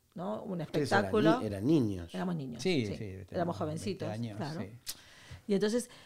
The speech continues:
Speaker 1: eh, porque empezamos muy pronto. Entonces, claro, cuando empezás tan pronto a trabajar profesionalmente, que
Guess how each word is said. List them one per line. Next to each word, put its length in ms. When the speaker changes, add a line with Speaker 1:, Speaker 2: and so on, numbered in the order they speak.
Speaker 1:
eh, 480
porque 220
empezamos 340
muy 160
pronto. 680
Entonces, 260
claro, 260
cuando 260
empezás 720
tan 300
pronto 1000
a 120
trabajar 340
profesionalmente, 760
que 180